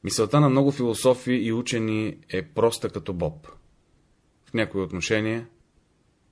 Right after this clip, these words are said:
мисълта им е по-проста и от боба. Това не е за упрек. Аз изнасям фактите, както са. Ако близо до боба турите суха пръчка, той ще се увие около нея.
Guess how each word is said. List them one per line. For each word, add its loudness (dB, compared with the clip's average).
мисълта -4
им -2
е -4
по-проста -2
и 0
от -4
боба. -2
Това -4
не 0
е 0
за 0
упрек. -10
Аз -6
изнасям -2
фактите, -4
както -8
са. -8
Ако -4
близо 0
до 0
боба 2
турите -2
суха -8
пръчка, -4
той 2
ще -10
се -6
увие -2
около -4
нея. -4